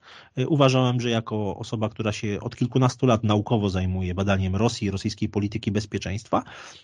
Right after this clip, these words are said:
taki materiał będzie mi bardzo przydatny, a jeżeli będę się mógł z nim, y, spodzielić z innymi badaczami, z innymi osobami zainteresowanymi stosunkami międzynarodowymi, to, y, to tym lepiej, podobnie jak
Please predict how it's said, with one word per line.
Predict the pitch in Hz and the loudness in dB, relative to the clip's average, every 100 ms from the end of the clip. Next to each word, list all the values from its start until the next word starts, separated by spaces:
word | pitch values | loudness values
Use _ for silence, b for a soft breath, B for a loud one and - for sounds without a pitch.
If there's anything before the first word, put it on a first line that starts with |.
| - | -2
taki | 175 156 | 2 6
materiał | 143 143 135 123 | 6 6 6 6
będzie | 120 117 113 110 | 4 4 2 2
mi | 110 110 | 2 4
bardzo | 110 110 | 4 4
przydatny, | 110 - 104 90 - 185 - | 0 0 -2 -2 -4 -8 -8
a | - 139 | -2 2
jeżeli | 123 127 | 4 2
będę | 123 117 | 2 0
się | 117 117 | 2 0
mógł | 110 | 0
z | 107 | 0
nim, | 110 110 110 110 107 | -2 -2 -4 -4 -4
y, | |
spodzielić | 107 - 120 117 101 | -2 2 4 4 4
z | 98 | 0
innymi | 98 107 113 | 0 2 4
badaczami, | 117 113 - 117 107 | 4 4 2 0 -2
z | |
innymi | 101 101 107 | -2 -2 -2
osobami | 101 - 101 98 101 | -2 -2 0 0 2
zainteresowanymi | 104 113 107 110 - 107 107 107 101 101 B B B B | 2 2 2 -2 -2 0 0 0 -2 -8 B B B B
stosunkami | - 131 110 107 104 | -6 -2 0 2 2
międzynarodowymi, | 101 95 101 98 98 101 107 98 | 2 2 0 2 2 2 0 0
to, | 98 98 98 _ | 0 0 -2 _
y, | 101 | -6
to | 95 113 | -2 2
tym | 110 | 4
lepiej, | 101 104 127 113 B B B | 4 4 2 0 B B B
podobnie | 110 101 101 | 2 2 2
jak | 98 95 | 2 0